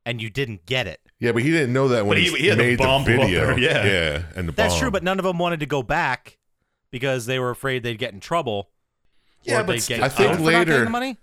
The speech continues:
Speaker 2: I think later the butcher tells you, or Butcher or Jimmy is like, "Yeah, Paulie thinks you're too ambitious. He's afraid he might just go for the throne or something."
Speaker 1: Oh, maybe. May-, I'm
Speaker 2: According to the
Speaker 1: must have
Speaker 2: wiki,
Speaker 1: missed that.
Speaker 2: that's what it said.
Speaker 3: Oh,
Speaker 2: Was
Speaker 3: sure.
Speaker 2: the reason.
Speaker 3: Uh, okay.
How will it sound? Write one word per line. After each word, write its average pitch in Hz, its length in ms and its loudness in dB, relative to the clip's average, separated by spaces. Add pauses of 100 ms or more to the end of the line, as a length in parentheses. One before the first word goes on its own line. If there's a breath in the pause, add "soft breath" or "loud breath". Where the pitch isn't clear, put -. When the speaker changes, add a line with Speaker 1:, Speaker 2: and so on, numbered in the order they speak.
Speaker 2:
I - 60 0
think 165 240 -4
later 143 260 2
the 101 100 0
butcher 110 360 -2
tells 95 400 -2
you, 69 240 -8 (240)
or 82 240 -4 (100)
Butcher 135 320 2
or 101 60 0
Jimmy 101 400 0
is 76 180 -4
like, 78 280 -4 (360 soft breath)
"Yeah, 113 360 2
Paulie 110 320 0
thinks 110 240 -4
you're 98 60 -4
too 110 220 -2
ambitious. 95 500 -2
He's 95 140 -2
afraid 98 380 -2
he 95 60 -4
might 90 240 -4 (420)
just - 260 -10 (260)
go 101 140 -2
for 95 140 -6
the 80 120 -6
throne 90 460 -4 (140)
or 78 60 -12
something." 71 340 -12 (1000)
Speaker 1:
Oh, 165 140 -10
maybe. 143 320 -10 (160)
May-, 123 180 -14
I'm 107 260 -12
Speaker 2:
According 170 340 2
to 110 40 2
the 95 60 2
Speaker 1:
must 123 140 2
have - 60 -4
Speaker 2:
wiki, 90 40 0
Speaker 1:
missed 82 80 0
that. 82 60 0
Speaker 2:
that's 80 160 -4
what 73 120 -6
it 67 80 -10
said. 69 300 -12 (320)
Speaker 3:
Oh, 143 240 -6
Speaker 2:
Was 80 120 -2
Speaker 3:
sure. 139 80 -2
Speaker 2:
the 71 60 -4
reason. 69 380 -8 (160)
Speaker 3:
Uh, - 640 -20
okay. 87 320 -12